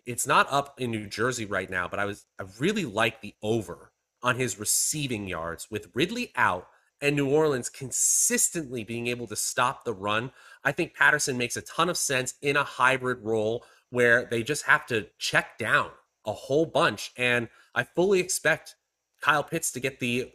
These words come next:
wide receiver one treatment here, leaving Cordero Patterson likely open over the middle here. Over thirty-three point five receiving yards is something that I'm looking to bet on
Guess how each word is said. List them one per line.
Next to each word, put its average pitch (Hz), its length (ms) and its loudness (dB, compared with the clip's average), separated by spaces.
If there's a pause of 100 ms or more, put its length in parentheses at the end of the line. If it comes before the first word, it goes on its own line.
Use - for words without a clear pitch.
wide 113 280 0
receiver 147 340 -2
one 123 380 -2
treatment 95 460 -10
here, 95 340 -4 (320)
leaving 156 320 -2
Cordero 135 580 0 (140)
Patterson 120 560 0 (120)
likely 147 480 -2
open 127 460 -2
over 113 240 -4
the 101 80 -8
middle 104 300 -4
here. 90 340 -6 (300)
Over 156 300 0
thirty-three 147 600 -2
point 117 280 -6
five 104 300 2
receiving 110 500 -4
yards 92 300 -2
is 90 80 -4
something 92 240 -6
that 90 100 -2
I'm 90 220 -4 (160)
looking 110 260 -6
to 92 80 -4
bet 98 220 0
on 92 240 -2